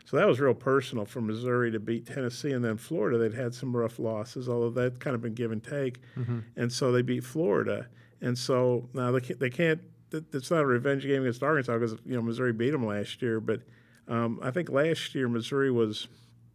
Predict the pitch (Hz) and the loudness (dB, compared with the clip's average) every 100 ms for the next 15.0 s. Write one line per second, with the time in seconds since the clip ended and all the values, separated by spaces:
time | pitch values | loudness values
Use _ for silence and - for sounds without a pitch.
0 | _ _ _ - - - 160 147 123 143 | _ _ _ -16 -16 -4 0 0 0 -2
1 | 131 131 127 127 127 147 135 131 127 123 | 0 0 0 -2 -2 -2 -2 0 -2 -2
2 | 127 120 143 107 - - 123 113 110 104 | -4 -4 -2 -2 -4 -4 -2 -2 -2 -4
3 | - 165 170 160 117 120 110 113 110 123 | -2 0 2 2 2 2 0 0 0 -2
4 | 110 123 113 110 104 104 - - - - | -6 -4 -4 -4 -6 -8 -14 -20 -20 -8
5 | - 135 139 127 113 113 113 110 110 107 | 0 0 2 2 4 4 4 2 -2 -4
6 | - 113 120 120 123 120 113 - 110 107 | -2 -2 -2 -4 -2 -2 -6 -4 -4 -4
7 | - 113 123 - - 107 139 131 117 127 | -4 -6 -8 -12 -8 -4 -2 -2 -2 0
8 | 113 120 - - - _ _ - 117 156 | 0 -2 -8 -20 -20 _ _ -2 0 0
9 | 123 123 185 214 - 156 143 139 143 131 | -2 0 2 2 4 4 6 4 2 2
10 | 131 135 131 123 123 - 131 135 123 131 | 2 2 2 2 2 -2 -2 -2 0 0
11 | 127 127 135 131 131 156 131 127 113 120 | 0 -2 -2 -2 -4 -2 -2 0 -2 0
12 | 143 139 156 151 - - - - 156 127 | 0 2 0 -2 -6 -20 -20 -6 2 2
13 | 185 - 120 117 135 120 113 - 127 117 | 2 0 -2 0 2 2 -2 -4 -2 -2
14 | 127 127 123 190 175 123 - 127 131 | -2 -2 -2 -4 -4 -8 -10 -8 -6